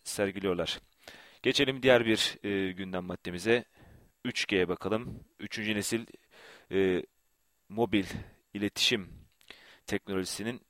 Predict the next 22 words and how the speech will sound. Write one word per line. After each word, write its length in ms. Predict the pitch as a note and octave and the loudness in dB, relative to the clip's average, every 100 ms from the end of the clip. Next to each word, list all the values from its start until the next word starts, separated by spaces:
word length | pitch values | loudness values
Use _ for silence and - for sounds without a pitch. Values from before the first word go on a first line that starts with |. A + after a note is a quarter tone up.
| _ | _
ihalesine 580 | - G#2+ G2 F2 G2 A2 | -2 2 2 0 -4 -6
sonunda 560 | A2+ G#2+ G2 F#2 A2 - | -6 -8 -6 2 2 0
çıkılıyor. 360 | - - A2 F#2 | -6 -6 0 0
Geçen 340 | F2 F2+ G2+ | 0 -4 -4
sene 300 | F#2+ F#2+ G2 - | -4 -2 -2 -4
çıkılmıştı. 720 | - - G#2 G2+ G#2 - F#2+ A2 - - - - | -8 -8 -8 -6 -6 -4 -4 -4 -10 -20 -20 -8
E, 220 | F2 F2+ - | -4 -4 -4
Avea 320 | - G2+ G#2 G2 | -2 2 4 4
ve 80 | |
Vodafone 500 | G2 G2 F#2+ - A2+ B2 - | 2 0 -2 -2 -4 -4 -14
numara 280 | F#2+ G2+ G2+ | -6 0 0
taşınabilirliğinin, 1000 | - G2 - G2+ F#2 G2 F#2+ G2 A2+ - _ | 0 -4 -4 -4 -4 -4 -2 -2 -4 -10 _
e, 300 | F#2+ F#2+ F#2 | -4 -2 -2
çıkmadığını 720 | F2 - A#2 G2+ F#2 F2+ E2+ | -2 -4 -2 -4 -2 -4 -4
bahane 280 | F#2+ F#2 F#2+ | 0 0 0
ederek 440 | F2+ F2 A#2+ - - - - - - | 0 2 2 0 -14 -20 -20 -20 -6
bu 200 | A2 G#2 | -2 -2
ihaleye 360 | G2+ F#2+ F#2+ F2 | 0 0 0 -2
katılmamışlardı. 800 | - - A2 F#2+ F2 F2+ E2+ G#2+ | -6 -8 -6 -8 -6 -4 -4 -4
Tek 320 | - A2+ - | -4 -6 -6
kullanıcı 420 | G#2+ G2+ G2 G#2 | -6 -4 -4 -2
olan, 240 | G2+ G2+ | 0 -2